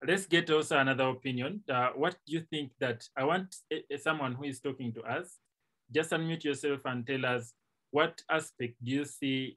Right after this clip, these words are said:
uh, you share with this, uh, with this girl. Uh, actually, she was, uh, the, the best leader in two thousand, in two thousand eighteen,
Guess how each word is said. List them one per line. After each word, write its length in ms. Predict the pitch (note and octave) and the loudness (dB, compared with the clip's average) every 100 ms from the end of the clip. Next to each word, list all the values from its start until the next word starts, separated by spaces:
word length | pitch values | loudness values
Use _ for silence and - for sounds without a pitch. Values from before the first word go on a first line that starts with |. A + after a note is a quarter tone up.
| - C3 | -8 -2
uh, 340 | B2 A#2+ A2+ A#2 _ _ _ _ _ _ - | 0 0 -2 -6 _ _ _ _ _ _ -14
you 320 | C3 C3 D#3 | -2 0 0
share 320 | - D3 B2+ | 0 0 2
with 180 | A#2 G#2+ | 0 -2
this, 320 | A#2+ A#2+ - C#3 | -4 -4 -12 -4
uh, 180 | A#2+ A2+ | -2 -2
with 140 | A2+ A#2 | -2 -6
this 180 | A#2+ - | -8 -8
girl. 320 | C3 C#3 G#3 - _ _ _ _ B2 | -2 -2 -2 -10 _ _ _ _ -8
Uh, 120 | A#2 | -4
actually, 360 | D3+ - C3+ B2 | -2 -2 -2 -4
she 140 | B2+ | -4
was, 280 | B2 A#2+ A#2 | -4 -2 0
uh, 300 | B2 A#2+ A#2 - - | 0 0 -2 -8 -10
the, 300 | A#2+ A#2 A#2 - | -4 -4 -4 -6
the 80 | A#2+ | -8
best 320 | A2 C3 - | -4 -6 -6
leader 220 | C3+ B2 A#2 | -8 -4 -2
in 200 | A2+ A2 | -2 -4
two 120 | B2+ | -8
thousand, 600 | B2 A#2+ A2 A2 A2 G#2+ _ _ _ _ | -4 -4 -4 -6 -6 -10 _ _ _ _
in 60 | A#2+ | -8
two 60 | A#2+ | -4
thousand 320 | C3 A#2 G#2+ | -2 -2 -2
eighteen, 480 | G#2 G#2 C#3 F#3 | -4 -8 -12 -10